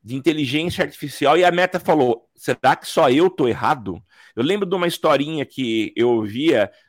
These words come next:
da mãe assistindo o desfile em sete de setembro do tiro de guerra do exército e o filho era o único que tava fora do tempo correto. Tava marcando,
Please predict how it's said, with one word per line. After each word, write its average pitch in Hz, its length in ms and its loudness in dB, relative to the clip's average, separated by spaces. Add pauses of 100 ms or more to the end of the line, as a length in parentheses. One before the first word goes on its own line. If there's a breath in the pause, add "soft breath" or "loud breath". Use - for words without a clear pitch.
da 135 200 2
mãe 175 340 -2
assistindo 151 640 -6
o 156 60 4
desfile 151 640 -8
em 131 60 -2
sete 139 320 -4
de - 80 -20
setembro 135 640 -4
do 110 240 0
tiro 147 260 -6
de 110 120 -4
guerra 127 320 0
do 117 260 -2
exército 120 720 -2 (400 soft breath)
e 151 80 -6
o 180 80 -2
filho 226 400 -2
era 220 160 4
o 202 100 -2
único 262 280 -4
que - 60 -14
tava 208 280 -2
fora 226 340 2
do 214 140 0
tempo 208 500 -2
correto. 120 760 -2 (240)
Tava 143 240 -2
marcando, 165 640 -2